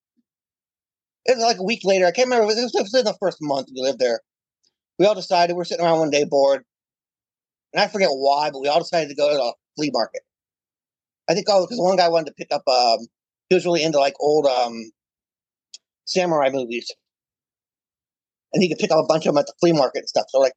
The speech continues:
"That's cool. Let's all go," you know, kinda something for us all to go hang out. So, like, cool. So he let a bunch of twenty-year-olds roam around the flea market. But what do we come home with? One guy brought a, brought, uh, bought a broadsword.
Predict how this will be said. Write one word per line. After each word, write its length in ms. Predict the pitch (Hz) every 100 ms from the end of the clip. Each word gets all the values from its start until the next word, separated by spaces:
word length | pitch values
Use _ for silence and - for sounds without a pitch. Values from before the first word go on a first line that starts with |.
| _ _ _ -
"That's 160 | 233
cool. 200 | - 190
Let's 140 | 190 208
all 160 | 202
go," 160 | 151 131
you 100 | 135
know, 100 | 131
kinda 320 | 143 139 135 - _ _ _
something 180 | 220 160
for 80 | 147
us 80 | 143
all 140 | 139
to 60 | 127
go 140 | 127
hang 140 | 143 127
out. 220 | 123 127 - _ _ _ _ _ _ _ _ _ _ _
So, 60 | -
like, 100 | 190
cool. 340 | - 156 147 - _ _ _ _ _
So 240 | - 190 180
he 100 | 214
let 80 | 226
a 40 |
bunch 160 | 214 165
of 60 |
twenty-year-olds 800 | - 180 185 151 151 147 143 - _ _ _ _ -
roam 140 | 165
around 160 | 165 156
the 80 | - -
flea 160 | 165
market. 400 | 143 131 131 127 - _ _ _ _ _ _
But 80 | 151
what 60 | 185
do 40 |
we 100 | 190
come 160 | 208 180
home 160 | 185 190
with? 160 | 196 - _ _ _ -
One 200 | 170 208
guy 160 | 196
brought 260 | 185 160 156
a, 40 | - _ _ _ _ _ _ _ -
brought, 220 | 165 -
uh, 200 | 139 131 123
bought 180 | 147
a 60 | 139 135
broadsword. 640 | 131 127 127 117 101 110